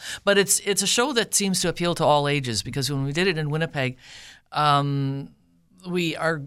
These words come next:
our granddaughter, who was ten at the time, came the first night and she begged to come the second night because she just thought it was really fun. And, uh, obviously it,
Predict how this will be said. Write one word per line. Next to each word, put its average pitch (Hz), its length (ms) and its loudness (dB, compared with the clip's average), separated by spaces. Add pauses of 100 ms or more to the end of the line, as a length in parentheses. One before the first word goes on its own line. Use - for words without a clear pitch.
(120)
our 156 140 0
granddaughter, 139 600 0
who 127 100 -2
was 123 160 -2
ten 139 220 0
at 123 80 -4
the 139 80 -16
time, 120 320 -4
came 135 220 -4
the 120 100 -6
first 120 260 -6
night 117 200 -4
and 143 100 -10
she - 100 -8
begged 127 320 -8
to - 80 -18
come 113 220 -8
the 107 100 -8
second 113 300 -6
night - 180 -12
because - 220 -12
she - 120 -8
just 131 200 -8
thought 110 120 -10
it 95 120 -14
was 127 120 -14
really 87 220 -18
fun. 90 280 -10 (420)
And, 143 500 0
uh, 127 320 2
obviously 202 480 2
it, 160 100 -2